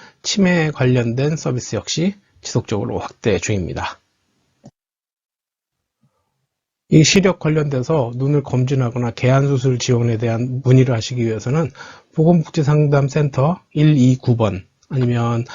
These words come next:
한국실명예방재단 공이 칠일팔 일일공이 번으로 문의를 하시면 되고, 또 틀니나 임플란트 지원에 대해서 문의를 하시기 위해서는 국민건강보험공단 일오칠칠에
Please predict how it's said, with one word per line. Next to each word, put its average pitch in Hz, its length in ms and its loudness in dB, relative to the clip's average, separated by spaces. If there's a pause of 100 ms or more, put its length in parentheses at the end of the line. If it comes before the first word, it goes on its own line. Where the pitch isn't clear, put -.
(220)
한국실명예방재단 147 1700 2
공이 117 540 4
칠일팔 185 680 2 (400)
일일공이 165 920 2
번으로 120 380 0
문의를 117 260 -2
하시면 - 280 -8
되고, 117 420 0 (400)
또 131 80 -8
틀니나 196 600 4
임플란트 165 460 2
지원에 131 360 0
대해서 110 560 -4 (420)
문의를 127 360 4
하시기 123 340 -2
위해서는 120 560 0 (460)
국민건강보험공단 127 1900 2
일오칠칠에 160 800 2